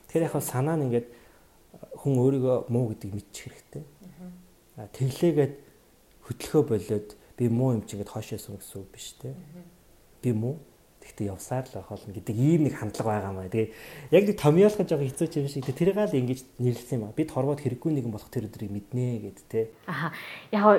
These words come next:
Speaker 2: энийг жоохон арай нэг гоё, э, юу гэх юм бэ? Эерэг талаас нь харах юм
Speaker 1: Мм.
Speaker 2: бол, э, яг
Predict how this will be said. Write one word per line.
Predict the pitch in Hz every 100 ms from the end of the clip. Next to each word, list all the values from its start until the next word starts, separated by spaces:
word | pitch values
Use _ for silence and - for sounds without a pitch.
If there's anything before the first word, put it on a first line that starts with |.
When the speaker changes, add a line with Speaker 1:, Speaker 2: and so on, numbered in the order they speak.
| -
Speaker 2:
энийг | 220 247 247
жоохон | 208 202
арай | 214 233 262 247 247 233 233 233
нэг | 220 214
гоё, | 202 185 156
э, | - 71 71 64 60 - 60 53 52 50
юу | 185
гэх | - - 175
юм | 170
бэ? | 160
Эерэг | 151 190 208 214
талаас | 196 175 175 165
нь | 170
харах | 156 123
юм | 170 156
Speaker 1:
Мм. | 151
Speaker 2:
бол, | 156 151 - - - - - - -
э, | - - 170
яг | 180